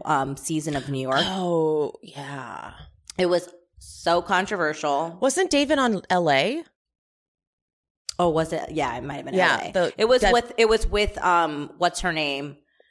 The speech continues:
Speaker 2: Tammy?
Speaker 1: Tammy.
Speaker 2: Mm-hmm.
Speaker 1: Yes.
Speaker 2: Yeah. Yep, yep, yep.
Speaker 1: He was problematic as well.
Speaker 2: Yes. I mean, I'm actually thrilled that Kenny and, uh, what's his, Evan are
Speaker 1: Evan?
Speaker 2: gone, 'cause
Speaker 1: Yeah.
Speaker 2: they were the worst.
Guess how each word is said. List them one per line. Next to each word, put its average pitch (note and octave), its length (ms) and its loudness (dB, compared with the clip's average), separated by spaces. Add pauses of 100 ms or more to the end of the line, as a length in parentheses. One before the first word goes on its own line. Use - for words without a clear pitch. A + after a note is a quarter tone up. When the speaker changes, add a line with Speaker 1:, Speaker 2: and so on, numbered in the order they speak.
(120)
Speaker 2:
Tammy? A3 640 0
Speaker 1:
Tammy. D#3+ 540 0 (280)
Speaker 2:
Mm-hmm. E3+ 280 0
Speaker 1:
Yes. F3 480 -6 (800)
Speaker 2:
Yeah. D3 260 0 (240)
Yep, D#3+ 220 -6
yep, D#3 180 -6
yep. C#3+ 140 -4
Speaker 1:
He B3 80 2
was A3+ 100 2
problematic D#3 580 0
as D3 120 -2
well. E3 420 4 (300)
Speaker 2:
Yes. - 640 -2 (600)
I B3+ 80 2
mean, B3 240 2 (380)
I'm C#4 240 4
actually A#3 540 -2 (200)
thrilled E3 880 0 (240)
that F3+ 300 0
Kenny F#3 580 2
and, D#3+ 500 2 (140)
uh, B2+ 440 2 (340)
what's E3+ 240 -4
his, F#3 180 -6
Evan E3+ 240 2
are F3+ 40 6
Speaker 1:
Evan? F3+ 120 2
Speaker 2:
gone, F#3 380 2
'cause E3+ 80 -12
Speaker 1:
Yeah. D3+ 240 4
Speaker 2:
they B3+ 160 4
were B3 200 2
the G3+ 120 2
worst. - 640 -6